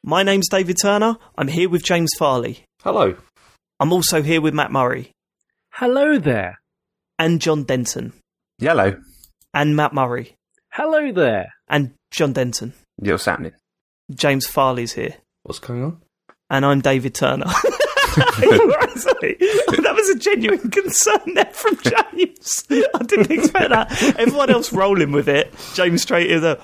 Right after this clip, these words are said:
Speaker 1: "Uh, oh, what's going on? Uh, hello?" <laughs>
Speaker 3: Sorry. Is there a joke
Speaker 1: How you doing this
Speaker 3: happening?
Speaker 1: week, James? How you doing, mate? You all right?
Speaker 2: I'm in a pretty good mood today, actually. Yeah.
Speaker 1: <laughs> So am I. So
Speaker 2: Yeah.
Speaker 1: am I. I've been looking forward to recording this podcast since, uh, Nintendo went mental. <laughs>
Speaker 2: Yeah.
Speaker 1: I'm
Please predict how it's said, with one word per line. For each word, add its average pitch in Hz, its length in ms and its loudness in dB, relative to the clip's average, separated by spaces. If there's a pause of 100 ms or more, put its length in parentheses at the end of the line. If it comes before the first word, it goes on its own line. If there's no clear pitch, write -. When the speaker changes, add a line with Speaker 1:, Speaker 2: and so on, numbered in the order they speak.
(160)
Speaker 1:
"Uh, 151 120 0 (200)
oh, 135 220 -4
what's - 220 -2
going 139 200 2
on? 156 160 2
Uh, 147 80 4
hello?" - 1040 2 (600)
<laughs> - 600 4
Speaker 3:
Sorry. 294 300 4 (480)
Is 330 220 0
there 311 120 2
a 302 100 2
joke 294 260 2
Speaker 1:
How - 80 2
you 233 80 2
doing 247 60 2
this 269 120 4
Speaker 3:
happening? 262 60 0
Speaker 1:
week, 147 200 -2
James? 156 460 -2
How 190 80 2
you 196 100 0
doing, 170 240 0
mate? 131 240 -2
You 147 120 0
all 170 40 2
right? 160 240 2 (100)
Speaker 2:
I'm 214 140 0
in 208 80 2
a - 40 -2
pretty 143 200 0
good 131 140 0
mood 151 160 0
today, 92 240 0
actually. 104 300 -2 (120)
Yeah. 104 220 -2
Speaker 1:
<laughs> 175 40 -2
So 311 360 0
am 269 80 -2
I. 247 340 0 (220)
So 143 140 2
Speaker 2:
Yeah. 190 40 4
Speaker 1:
am 196 80 -2
I. 202 220 2
I've 175 140 0
been 226 120 2
looking 226 200 0
forward 269 200 -4
to 185 100 -2
recording 156 300 -2
this 151 120 0
podcast 139 420 -2
since, - 400 -4
uh, 139 240 2 (400)
Nintendo 156 560 0
went 131 200 0
mental. 131 720 -4
<laughs> - 60 -6
Speaker 2:
Yeah. 160 320 0
Speaker 1:
I'm - 120 2